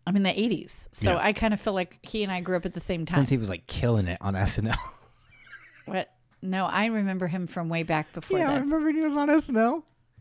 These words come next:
Speaker 2: He's
Speaker 1: No.
Speaker 2: one of the worst cast members of all time.
Speaker 1: I do not remember.
Speaker 2: He's,
Speaker 1: Did
Speaker 2: he's rated one of the worst cast members of
Speaker 1: How long
Speaker 2: all
Speaker 1: was
Speaker 2: time.
Speaker 1: he on it?
Speaker 2: Oh, gosh, maybe three <laughs> weeks.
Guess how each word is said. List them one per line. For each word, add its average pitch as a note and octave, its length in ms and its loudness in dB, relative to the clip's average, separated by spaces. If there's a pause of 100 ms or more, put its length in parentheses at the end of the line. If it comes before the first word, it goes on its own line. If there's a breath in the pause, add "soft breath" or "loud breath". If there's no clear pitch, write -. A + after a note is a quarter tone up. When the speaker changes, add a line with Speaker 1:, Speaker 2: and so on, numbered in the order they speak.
Speaker 2:
He's E4+ 200 6
Speaker 1:
No. F4 60 2
Speaker 2:
one D#4+ 100 2
of C#4+ 40 4
the B3 140 6
worst A#3 320 4
cast - 320 0
members A#3+ 320 -2
of A3 100 -2
all C4 240 4
time. C#4+ 480 0
Speaker 1:
I G#3 100 -4
do G3 140 -4
not F#3 380 -2
remember. E3 520 -4
Speaker 2:
He's, G3 300 2
Speaker 1:
Did - 40 -
Speaker 2:
he's G3 440 0
rated C#3 420 0
one B2 180 2
of A#2 80 -2
the B2 100 4
worst A#2 340 2
cast A2+ 260 4
members G#2+ 320 2
of G2+ 80 0
Speaker 1:
How - 80 2
long A#3+ 120 4
Speaker 2:
all G#2+ 60 8
Speaker 1:
was A2 120 6
Speaker 2:
time. G2+ 120 4
Speaker 1:
he - 60 2
on C#4+ 200 -2
it? - 140 -12
Speaker 2:
Oh, B2 160 6
gosh, G2 460 2
maybe G2+ 320 0
three F#2+ 240 0
<laughs> - 20 0
weeks. - 440 -2